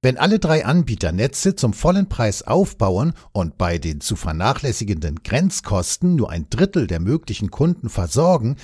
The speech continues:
werden die Preise nun einmal auch mindestens dreimal so hoch ausfallen. Das ist keine komplexe Frage der Wettbewerbstheorie,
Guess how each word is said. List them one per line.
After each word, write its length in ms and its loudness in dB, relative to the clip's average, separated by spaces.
werden 380 0
die 100 -8
Preise 480 0
nun 280 2
einmal 360 -2
auch 220 -4
mindestens 600 0
dreimal 480 -2
so 260 -2
hoch 280 0
ausfallen. 720 -2
Das 280 2
ist 440 -6
keine 320 2
komplexe 640 -2
Frage 360 -2
der 220 -4
Wettbewerbstheorie, 1200 0